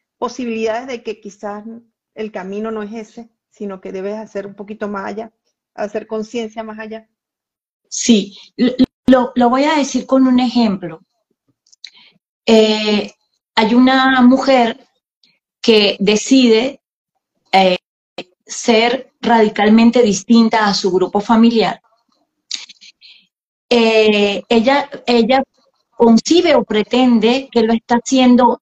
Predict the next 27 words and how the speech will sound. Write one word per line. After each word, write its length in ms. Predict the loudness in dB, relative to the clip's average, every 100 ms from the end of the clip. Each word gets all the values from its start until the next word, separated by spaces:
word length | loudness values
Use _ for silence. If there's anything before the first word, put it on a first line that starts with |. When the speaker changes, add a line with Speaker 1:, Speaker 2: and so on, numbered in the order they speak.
| -10
Speaker 2:
bien. 600 | -4 0 2 2 0 -6 _ _ _ _ _ _ _ _ _ -18 -10 -10 -10 _ _ _
Es 200 | 0 2 2
excluida, 760 | -2 0 2 2 2 0 -6 _ _ _ _ -20 _
sin 260 | 0 2 4
embargo, 1040 | 4 2 -2 _ _ _ _ -8 -2 -2
ella 480 | -2 -2 -4 -4 _ _ _ _ 0
busca 480 | 4 4 2 0
la 140 | 0 -2
forma 380 | 0 0 2 -2 _ _ -2
de 180 | -2
ser 220 | 0 0 -2
aceptada 800 | -2 -8 -2 0 2 2 0 -4 _ 0
con 220 | 2 2
su 200 | 2 -2
rareza 640 | 0 0 0 0 -2 -2 -2
o 60 |
con 180 | 0 0
lo 100 | 0
que 120 | 0
hacía 240 | -2 0 0
tan 200 | 2 2
distinto 640 | 0 0 2 2 2 2
a 80 | 2
su 180 | 0 -2
grupo. 460 | 2 2 2 -6 -8 _ _ _ -20 -20 _ -20 _ _ _ _ _ _ _ _ _ _ _ _ _ _
Sin 340 | -10 2 4 6
embargo, 800 | 4 4 0 0 -2 0 -2